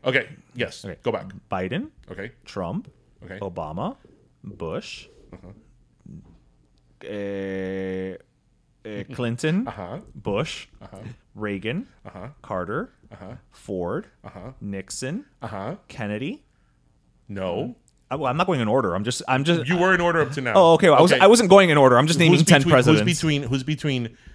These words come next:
Speaker 1: Nixon and Kennedy?
Speaker 2: Is it Ford? No, it's, um. Oh my God, they,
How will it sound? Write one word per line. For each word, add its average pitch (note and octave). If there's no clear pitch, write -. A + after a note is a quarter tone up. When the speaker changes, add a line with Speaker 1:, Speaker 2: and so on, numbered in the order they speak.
Speaker 1:
Nixon B2
and A#2+
Kennedy? G2+
Speaker 2:
Is A2
it G#2+
Ford? B2+
No, F2+
it's, G2+
um. G2+
Oh G#2+
my B2
God, B2
they, B2